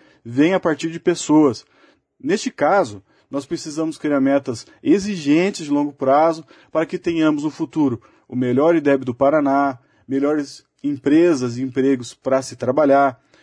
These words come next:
maior taxa de população com ensino superior, mais doutorados e mestrados profissionais, né? Isso faz muito sentido. Essas metas precisam ser discutidas neste momento.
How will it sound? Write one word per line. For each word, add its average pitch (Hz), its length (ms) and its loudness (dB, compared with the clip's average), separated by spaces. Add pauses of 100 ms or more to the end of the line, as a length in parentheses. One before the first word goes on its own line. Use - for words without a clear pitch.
maior 147 240 -4
taxa 147 300 -6
de 127 100 -20
população 127 500 -2
com 123 100 -8
ensino 120 220 -8
superior, 143 640 2 (320)
mais 165 260 0
doutorados 143 720 0
e 147 100 -8
mestrados 131 500 -4
profissionais, 143 800 -4 (140)
né? 127 180 -2
Isso 147 240 -2
faz 156 220 -2
muito 156 220 -6
sentido. 127 500 -4 (100)
Essas 117 280 -10
metas 127 320 0
precisam 135 300 -4
ser 127 160 -6
discutidas 139 540 -4
neste 147 460 0
momento. 294 480 -8